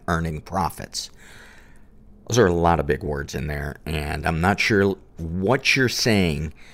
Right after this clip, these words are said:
because it sounds like you're saying you're gonna determine a ratio to start off with, but it's gonna be based on what it earns in the future,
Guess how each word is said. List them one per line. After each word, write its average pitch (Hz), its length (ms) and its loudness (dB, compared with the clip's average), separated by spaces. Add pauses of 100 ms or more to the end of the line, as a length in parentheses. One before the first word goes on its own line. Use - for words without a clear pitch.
(420)
because - 520 0
it - 140 -4
sounds 226 320 4
like 170 240 2
you're 127 80 4
saying 107 460 2 (320)
you're 120 260 6
gonna 156 240 4
determine 117 880 2 (600)
a 117 80 6
ratio 104 880 6 (540)
to 120 100 2
start 117 360 4
off 156 320 6
with, 87 440 2 (920)
but 110 200 6
it's 110 160 2
gonna 107 240 6
be 98 160 4
based 104 500 6
on 98 200 4
what 101 140 6
it 98 200 4
earns 95 320 4
in 87 100 2
the 85 80 2
future, - 600 0